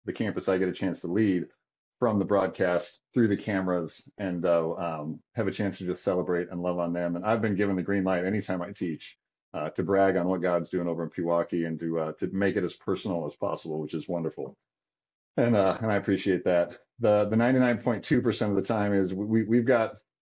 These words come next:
the, our Waukesha campus has a Saturday night service, and we capture that on a, on an S D card, and then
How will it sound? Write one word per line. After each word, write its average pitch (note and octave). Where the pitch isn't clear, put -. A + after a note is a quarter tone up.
the, F#2
our G#2+
Waukesha A#2+
campus F#2+
has F#2
a F2+
Saturday G2+
night F#2+
service, A2
and F#2
we F2+
capture G2+
that F#2
on F2+
a, F2
on F2
an F2+
S F#2
D G2+
card, F#2+
and F2
then E2+